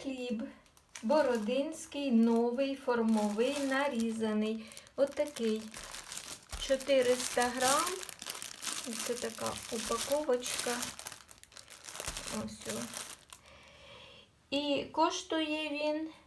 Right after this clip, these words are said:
чотирнадцять гривень вісімдесят копійок. Спагеті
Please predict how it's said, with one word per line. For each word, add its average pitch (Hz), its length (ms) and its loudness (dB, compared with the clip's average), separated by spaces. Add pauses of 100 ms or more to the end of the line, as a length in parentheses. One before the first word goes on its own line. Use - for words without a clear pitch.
(200)
чотирнадцять 269 760 2
гривень 294 480 0
вісімдесят 247 680 0
копійок. 220 920 -6 (1600)
Спагеті 294 1120 4